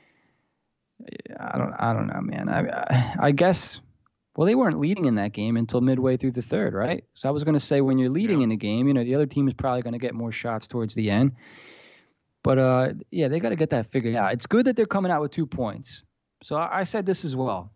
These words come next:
Speaker 1: If they come out with a decent record after the first ten games, that's fine. I'll settle for that. But they have to get it together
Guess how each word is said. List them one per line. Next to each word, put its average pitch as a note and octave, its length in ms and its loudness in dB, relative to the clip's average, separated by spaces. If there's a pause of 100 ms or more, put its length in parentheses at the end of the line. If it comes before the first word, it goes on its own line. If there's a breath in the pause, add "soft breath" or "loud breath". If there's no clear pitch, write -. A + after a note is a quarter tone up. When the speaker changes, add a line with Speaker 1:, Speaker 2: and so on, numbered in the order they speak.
Speaker 1:
If B2+ 140 -12
they F3 100 0
come G3+ 200 2
out F#3 120 4
with F3 80 0
a D#3 60 0
decent F3 360 -2
record D3 360 0
after C3+ 160 -2
the B2+ 80 -2
first C#3+ 260 -2
ten D3+ 200 2
games, A#2+ 400 0 (840 soft breath)
that's D3 240 -2
fine. B2 260 0
I'll A#2 80 -2
settle C#3+ 320 0
for B2+ 160 -6
that. G2+ 240 -6
But - 120 -8
they G#2+ 100 -8
have A#2+ 240 -10
to B2+ 80 -10
get B2 180 -2
it B2 80 -4
together A2 540 -4